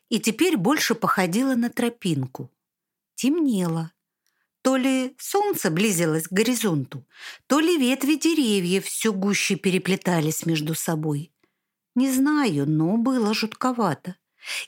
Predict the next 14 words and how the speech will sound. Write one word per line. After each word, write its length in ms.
Изредка, 540
правда, 540
проглядывали 800
редкие 480
лучики 460
солнца, 680
но 160
это 160
скорее 340
было 260
исключением. 960
Искан 360
все 200
хмурился. 840